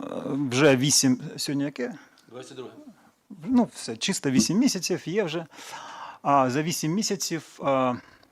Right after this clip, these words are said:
Speaker 1: а, він не лише не змусив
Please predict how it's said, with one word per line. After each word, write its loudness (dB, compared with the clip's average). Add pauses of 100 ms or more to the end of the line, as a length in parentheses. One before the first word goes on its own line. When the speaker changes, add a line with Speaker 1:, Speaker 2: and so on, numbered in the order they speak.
(800)
Speaker 1:
а, 8
він 4 (120)
не 12
лише 8
не 8
змусив 2